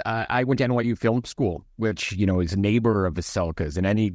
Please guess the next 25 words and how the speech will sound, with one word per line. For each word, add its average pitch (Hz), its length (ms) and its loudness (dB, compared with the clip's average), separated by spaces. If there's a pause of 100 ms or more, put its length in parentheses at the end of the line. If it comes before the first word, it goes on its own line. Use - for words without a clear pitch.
(120)
student 117 540 2
or 101 100 2
alum 98 400 2
knows 101 460 0
that 107 120 -4
your 92 100 -6
second 101 340 -2
kitchen 95 360 -2
is 92 540 -4 (320)
Veselka. 90 520 0 (420)
So 104 420 2
I 107 140 2
started 104 340 -2
going 101 300 2
there 98 160 0
in 95 60 0
the 95 40 0
early 95 240 2
two 95 220 0
thousands, 98 760 0
and 92 220 0
I 92 100 2
kinda 107 240 0
knew 101 260 4
the 92 380 0